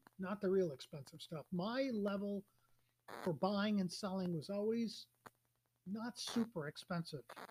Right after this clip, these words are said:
My, my limits were, I don't know, two thousand, a thousand, two thousand bucks. That's it. And yet I see people online, they're paying ten thousand, twenty, thirty, fifty, a hundred. Those are not the people I wanna speak to. Those are people that are not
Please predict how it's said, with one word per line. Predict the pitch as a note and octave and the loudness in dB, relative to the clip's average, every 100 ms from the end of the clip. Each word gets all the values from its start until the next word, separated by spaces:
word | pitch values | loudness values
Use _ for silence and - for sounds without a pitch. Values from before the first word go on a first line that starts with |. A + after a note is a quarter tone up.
| - - _ _ _ _ _ _ | -12 -16 _ _ _ _ _ _
My, | E3 E3+ G3 G#3 G3+ E3+ - _ - | -2 0 2 2 2 0 -8 _ 6
my | F#3+ G3 | 6 6
limits | A#3 B3 A#3+ F3 | 6 6 2 2
were, | F3+ F#3 F3 | 2 2 2
I | F#3+ | 0
don't | F3+ | -2
know, | C#3 C#3+ - | -2 -4 0
two | F#3+ | -2
thousand, | F#3+ F3 F3 E3+ E3 | 0 -2 -2 -2 -4
a | E3 | -4
thousand, | F3 F3 F3 | -4 0 0
two | D#3+ | -2
thousand | E3+ D3 C#3+ C#3 | -4 -6 -8 -10
bucks. | C3+ _ - F#3+ | -12 _ -10 -8
That's | - G3+ | -4 -6
it. | - _ _ F3+ | -6 _ _ -2
And | G3 | 0
yet | G#3 | 2
I | G#3+ | 2
see | G3 - | 0 -2
people | A#3+ A#3+ A3+ A3+ | -2 -2 -2 -4
online, | A3 A#3 A#3+ B3 A3+ - _ - _ - | -2 -2 0 0 -2 -6 _ -20 _ 2
they're | C#4+ | 2
paying | - B3+ C4+ B3+ | 4 2 2 0
ten | - B3+ B3+ - | 0 0 0 -2
thousand, | C#4 B3+ B3 B3 - | -2 0 0 -4 -4
twenty, | C#4 C4+ - | -4 -4 -2
thirty, | C4+ B3+ - | -2 -2 -4
fifty, | C4 C4 - B3 | -6 -6 -6 -4
a | |
hundred. | G#3+ B3+ B3+ C4 - | -2 0 -2 -4 -4
Those | G#3+ B3+ C4+ | 0 0 2
are | A#3+ | 2
not | G#3+ G#3+ A3 - | 2 0 -2 -6
the | F3+ | -8
people | F#3+ F3 | -6 -4
I | F3+ F#3+ | -2 0
wanna | F#3 F3 D#3+ | 0 -2 -6
speak | - F3+ E3+ D3 | -4 -4 -4 -16
to. | B2 _ _ _ _ _ F3+ | -20 _ _ _ _ _ 0
Those | G3+ A#3+ | 2 4
are | C#4+ C4+ | 2 0
people | A3 A3+ G#3+ | 0 0 -2
that | G3+ | -4
are | G3 F3+ | -2 -2
not | F#3 | -2